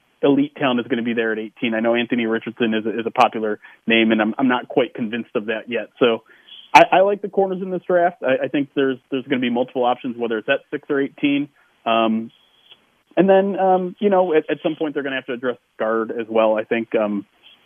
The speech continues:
that, that they're bringing all their, all their starters back, but you have to wonder about the, the future of someone like Vaitai.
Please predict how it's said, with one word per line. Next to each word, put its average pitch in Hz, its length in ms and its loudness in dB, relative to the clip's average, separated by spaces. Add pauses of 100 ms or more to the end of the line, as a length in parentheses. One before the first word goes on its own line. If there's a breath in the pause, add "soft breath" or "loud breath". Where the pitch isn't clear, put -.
(160)
that, 127 120 8
that 123 320 -4
they're 135 100 4
bringing 156 240 2
all 143 140 2
their, 139 240 -4
all 147 160 0
their 143 240 -8
starters 135 400 -4
back, 135 340 -4
but 117 180 -6 (300)
you 123 80 0
have 123 120 0
to 131 60 -4
wonder 123 200 -2
about 117 220 -4
the, 113 200 -4
the 107 80 -8
future 117 300 -2
of 104 100 -2
someone 110 240 -2
like 107 220 -4
Vaitai. 110 560 4